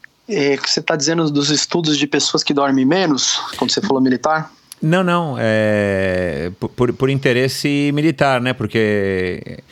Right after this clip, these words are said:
Speaker 2: enfim, é uma história, não vou ficar citando aqui, mas é uma história que eu fiquei sabendo aí
Speaker 1: Do
Speaker 2: e tal,
Speaker 1: gue-, do
Speaker 2: no,
Speaker 1: Golfo,
Speaker 2: no,
Speaker 1: da Guerra
Speaker 2: no,
Speaker 1: do Golfo?
Speaker 2: não, não, não, no Race Across America que eu participei
Speaker 1: Ah,
Speaker 2: e tal.
Speaker 1: que legal.
Speaker 2: Que,
Speaker 1: Aham.
Speaker 2: que, cara, assim,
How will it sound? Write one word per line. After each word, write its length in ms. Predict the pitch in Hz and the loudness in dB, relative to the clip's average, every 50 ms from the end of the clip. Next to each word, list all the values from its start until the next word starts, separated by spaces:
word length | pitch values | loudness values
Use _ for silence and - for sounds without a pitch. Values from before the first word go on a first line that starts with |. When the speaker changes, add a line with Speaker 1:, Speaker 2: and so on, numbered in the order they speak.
| - - - - - - _ _ | -20 -20 -20 -20 -20 -20 _ _
Speaker 2:
enfim, 320 | - 135 - 143 123 104 | -2 0 0 0 0 0
é 80 | 104 117 | -2 -2
uma 120 | 143 160 | -2 -2
história, 300 | 139 - - 120 110 107 | -2 0 0 0 0 2
não 120 | 101 101 95 | 0 0 -2
vou 80 | 95 | -2
ficar 340 | 92 - - - 95 92 85 | -4 -4 -4 -2 -2 -2 0
citando 480 | - - - 92 - - 95 95 90 87 | -4 -6 -8 -8 -6 -4 -4 -2 -2 -2
aqui, 140 | 85 - - | 0 0 0
mas 140 | - 117 113 | 0 2 2
é 20 | |
uma 80 | 123 123 | 2 0
história 220 | 113 - 127 123 - | 2 0 0 0 0
que 60 | 127 | -2
eu 40 | 110 | -4
fiquei 200 | - - 120 113 | -2 -2 -2 -2
sabendo 580 | - - 110 92 87 107 113 113 107 98 95 | 0 0 0 0 0 0 0 0 0 0 0
aí 100 | 95 95 | 0 0
Speaker 1:
Do 60 | 113 | 0
Speaker 2:
e 20 | 127 | 2
tal, 100 | 101 98 | 0 0
Speaker 1:
gue-, 80 | 98 95 | 0 2
do 100 | 95 95 | 0 0
Speaker 2:
no, 60 | 87 | 2
Speaker 1:
Golfo, 320 | - 104 - 98 - - | 2 2 2 2 0 -2
Speaker 2:
no, 60 | 127 127 | -2 0
Speaker 1:
da 40 | |
Guerra 160 | 127 107 104 104 | 2 2 2 2
Speaker 2:
no, 60 | 104 | 2
Speaker 1:
do 60 | 131 | 2
Golfo? 260 | 143 147 139 120 - - | 0 0 0 -2 -4 -4
Speaker 2:
não, 160 | 143 165 170 | -2 0 0
não, 160 | 160 160 160 | 0 0 0
não, 140 | 156 156 151 | 0 -2 0
no 100 | 147 143 | 0 2
Race 220 | 156 165 151 - | 2 0 0 -2
Across 220 | 147 160 160 147 143 | -2 0 0 2 2
America 420 | 127 104 104 120 127 120 104 - | 2 2 0 0 0 0 -2 -4
que 100 | 90 - | -4 -4
eu 60 | 101 92 | -4 -2
participei 400 | - 101 95 95 - - 165 180 196 202 208 | 0 -2 -2 -2 -2 -2 0 0 2 2 2
Speaker 1:
Ah, 60 | 202 | 2
Speaker 2:
e 80 | 196 180 | 0 0
tal. 180 | - - 131 143 | 0 0 2 2
Speaker 1:
que 20 | 190 | 2
legal. 420 | 190 170 131 131 127 117 113 110 - - _ | 0 0 0 0 0 0 -2 -6 -10 -16 _
Speaker 2:
Que, 80 | - 147 | -4 0
Speaker 1:
Aham. 1080 | 131 131 127 127 127 127 127 127 127 127 123 120 120 120 117 117 113 113 110 107 104 - | 0 2 2 2 2 2 2 2 0 0 0 0 2 2 2 2 2 0 0 -2 -4 -6
Speaker 2:
que, 180 | - 131 123 | -4 -4 -2
cara, 340 | - - 135 123 107 101 120 | 0 0 2 2 2 2 0
assim, 500 | 107 - - 113 104 92 92 87 85 78 | -2 -2 -2 -4 -2 -2 -4 -6 -6 -8